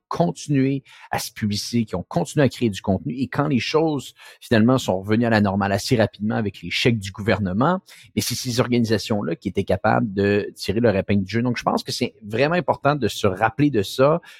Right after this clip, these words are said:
Le passé est garant du futur. Si vous êtes présent dans la tête de vos clients cibles dans des périodes plus difficiles, ou est-ce que eux n'ont peut-être pas l'argent de travailler avec vous maintenant, mais au moins ils vous voient, au moins ils vous entendent, au moins ils voient que vous êtes capable de les aider,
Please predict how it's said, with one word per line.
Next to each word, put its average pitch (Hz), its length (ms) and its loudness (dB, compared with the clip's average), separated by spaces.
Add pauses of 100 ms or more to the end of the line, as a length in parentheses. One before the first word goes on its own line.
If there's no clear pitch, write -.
(180)
Le 98 140 2
passé 135 400 4
est 165 60 2
garant 120 260 4
du 107 140 -4
futur. 139 480 0 (320)
Si - 180 -6
vous 131 140 2
êtes - 160 0
présent 165 340 4
dans 156 100 4
la 104 140 2
tête 160 480 4
de 107 140 -4
vos 104 240 -8
clients 156 360 0
cibles 143 500 0 (420)
dans 107 140 4
des 104 120 4
périodes 107 560 2
plus 101 200 -10
difficiles, 135 800 0
ou 120 120 2
est-ce 120 160 2
que - 160 -8 (140)
eux 220 140 6
n'ont 139 160 2
peut-être 123 360 -2
pas 226 140 4
l'argent 143 600 2 (200)
de 101 60 0
travailler 147 480 4
avec 127 180 4
vous 127 100 -6
maintenant, 131 380 0
mais 120 80 2
au 135 100 4
moins 180 140 -2
ils 151 100 2
vous 131 220 -2
voient, 113 400 -2 (140)
au 131 100 4
moins 175 140 4
ils 143 80 4
vous 117 300 0
entendent, 120 500 2
au 117 80 0
moins 160 140 -2
ils 139 120 0
voient 113 400 0
que 131 60 0
vous 110 120 -4
êtes 113 120 0
capable 110 320 2
de 101 60 -2
les 101 180 -2
aider, 110 340 -4